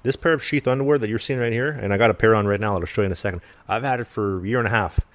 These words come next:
It feels as good as the day that I got it. So the best stuff in the market, you're gonna go to sheath underwear dot com. The promo code is biscuit sixty-nine, Pat's favorite position that he likes to do with the underwear on, because the pouch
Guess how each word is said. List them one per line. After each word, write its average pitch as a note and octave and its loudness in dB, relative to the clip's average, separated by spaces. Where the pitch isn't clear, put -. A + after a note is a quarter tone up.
It G#2 -6
feels A#2 -2
as G#2 -2
good A2 4
as G#2 4
the G#2 2
day G2+ 4
that G2+ 4
I G2 4
got F2+ 0
it. D2 -10
So F2+ -4
the - -12
best A#2+ -2
stuff B2 0
in C3 -2
the A#2+ 2
market, A#2 4
you're G#2 -2
gonna G2+ 0
go G2 0
to F2+ -2
sheath - -6
underwear B2+ 2
dot A2+ -2
com. B2 0
The A#2+ -12
promo G#2+ -2
code G#2 2
is F2 -4
biscuit B2+ 0
sixty-nine, B2+ 0
Pat's G#2+ -2
favorite A2 -2
position G#2+ -4
that A2+ -2
he G#2 0
likes G#2 0
to - -6
do A2+ -2
with A#2+ -2
the B2+ 2
underwear A#2+ 4
on, A#2+ 0
because G#2+ 2
the G#2 -2
pouch - 0